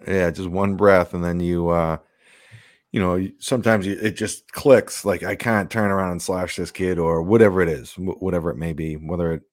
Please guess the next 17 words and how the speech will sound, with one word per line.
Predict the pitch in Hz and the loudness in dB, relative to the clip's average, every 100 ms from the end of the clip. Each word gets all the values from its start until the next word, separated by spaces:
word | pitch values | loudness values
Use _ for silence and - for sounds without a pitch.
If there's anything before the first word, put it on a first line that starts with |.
| _ | _
be | - 87 80 | -6 -4 -4
two | - 107 | -4 -4
hundred | 87 85 | -2 -4
feet | 98 82 | -4 -4
from | 87 | -4
the | 82 | -2
net | 82 82 | 0 -2
or, | 73 78 76 78 - 90 | -4 -4 -4 -4 -8 -8
you | 85 | -8
know, | 73 | -6
in | 80 | -6
the | 78 | -4
D | 87 82 | -4 -2
zone | 87 85 85 | 0 0 -2
or | 76 65 - | -4 -8 -8
whatever. | 87 80 71 73 _ _ _ _ _ _ - - | -4 -4 -4 -10 _ _ _ _ _ _ -20 -10
So | - 87 73 | -4 -2 -4